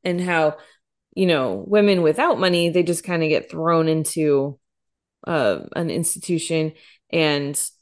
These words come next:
I mean, they, they, it's still institutionalized, but either way, but, you know, the women who have money, it's, it's a, it's a much different atmosphere. It's a different place.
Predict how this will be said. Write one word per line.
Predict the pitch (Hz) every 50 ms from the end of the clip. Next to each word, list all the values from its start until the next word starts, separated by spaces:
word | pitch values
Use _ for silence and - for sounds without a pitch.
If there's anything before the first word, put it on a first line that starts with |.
| _ _
I | - - 262
mean, | 254 240 220
they, | 220 208 196 190 165
they, | - 202 190
it's | - - - 190 - -
still | - - - 285 220 156
institutionalized, | 117 175 160 - - - 185 170 - - 165 147 151 151 - -
but | 160 - - -
either | 185 160 165 160
way, | 156 156 170 165 156 143 147 151
but, | 147 - - 151 113 87 - - _ -
you | 190 196
know, | 180 170 165
the | 160 175
women | 170 170 165 160 156 156 156 156
who | 160 165 160
have | 151 156 147 147 -
money, | 214 269 269 226 196 175 165 160 156
it's, | 160 156 - - - -
it's | - 160 - - -
a, | 165 165 - 139 151 _ _ _ _ _ _ _ -
it's | - 214 208 -
a | 247 247
much | 247 247 240 - - - - - _ - - 185 - -
different | - 214 202 - 214 196 180 170 156 - - -
atmosphere. | - 262 - - 202 190 - 175 165 160
It's | 165 165 -
a | 175
different | - 196 190 190 175 160 - -
place. | - - 277 262 208 180 170 175 170 - - -